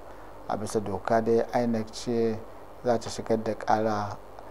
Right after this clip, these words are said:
wato za ta kai ƙararsa, domin haka za su ma ɗauki mataki da zarar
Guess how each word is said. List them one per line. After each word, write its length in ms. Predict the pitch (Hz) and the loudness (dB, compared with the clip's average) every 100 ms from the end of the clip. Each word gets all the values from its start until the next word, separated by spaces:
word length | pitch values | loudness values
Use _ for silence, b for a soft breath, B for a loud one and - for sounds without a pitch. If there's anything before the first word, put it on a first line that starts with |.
| B B - | B B -4
wato 180 | - | 6
za 80 | 113 | 8
ta 120 | 113 | 6
kai 200 | 113 117 | 4 2
ƙararsa, 460 | 117 127 120 127 120 | 6 8 8 6 2
domin 320 | 107 104 110 | 0 0 0
haka 400 | 110 123 - 101 - - - - - - - - 104 | 2 0 2 2 2 -2 -14 -14 -14 -14 -14 -8 2
za 160 | 110 107 | 4 4
su 180 | - 110 | 2 0
ma 280 | 104 104 104 | 4 4 2
ɗauki 300 | - 107 - | 0 -2 0
mataki 580 | 110 110 110 104 - 120 | 0 2 2 2 0 -2
da 80 | 101 | -2
zarar 400 | 95 113 117 120 | 4 6 8 6